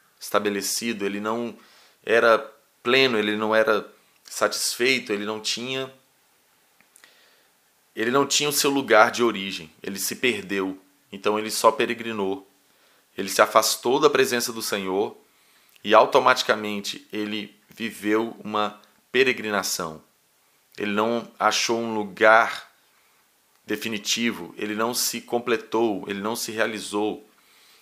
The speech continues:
E aí isso tem uma lição muito importante pra gente. Note que o texto começa dizendo que ele se afastou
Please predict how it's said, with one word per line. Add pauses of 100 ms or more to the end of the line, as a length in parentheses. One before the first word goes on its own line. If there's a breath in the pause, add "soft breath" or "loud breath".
E
aí
isso
tem
uma
lição
muito
importante
pra
gente. (1120)
Note
que
o
texto
começa
dizendo
que
ele
se
afastou